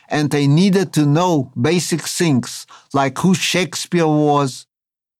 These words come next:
who the Prime Minister of Canada was, how to use a computer, and so on. The students all did very well. Then Esme joined the Toronto School of Business franchise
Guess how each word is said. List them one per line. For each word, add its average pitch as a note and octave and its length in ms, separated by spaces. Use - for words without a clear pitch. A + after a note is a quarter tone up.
who A3 140
the E3 160
Prime E3 360
Minister F3+ 500
of C3 280
Canada F3 500
was, D3 540
how G3 240
to F3 160
use D#3+ 320
a D#3+ 60
computer, D#3 920
and C#3 240
so C#3+ 240
on. A2 320
The C#3+ 120
students F#3+ 680
all G3+ 220
did F3 280
very D#3 300
well. B2+ 500
Then G3 520
Esme F3+ 480
joined E3 360
the E3 100
Toronto D#3 540
School D#3+ 360
of B2+ 180
Business C#3+ 640
franchise D#3+ 960